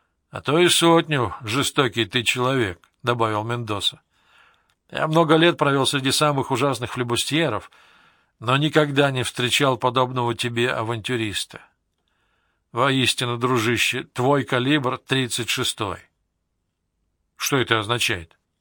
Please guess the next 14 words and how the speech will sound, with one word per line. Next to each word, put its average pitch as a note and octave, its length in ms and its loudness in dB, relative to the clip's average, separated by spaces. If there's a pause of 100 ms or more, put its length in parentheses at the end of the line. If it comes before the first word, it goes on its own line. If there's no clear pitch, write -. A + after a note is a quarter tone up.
(1200)
Когда F3 340 4
знаменитый F3 480 2
флебустьер D3+ 720 2
Ван C3 200 0
Хорн B2 480 2 (520)
встречал D3 640 2
среди C3+ 320 -2
своих C#3+ 360 0
людей C#3+ 340 2
такую C3+ 460 0
сухую C#3 400 0
жерть, B2 380 0
как - 260 -4
ты, F3+ 280 -4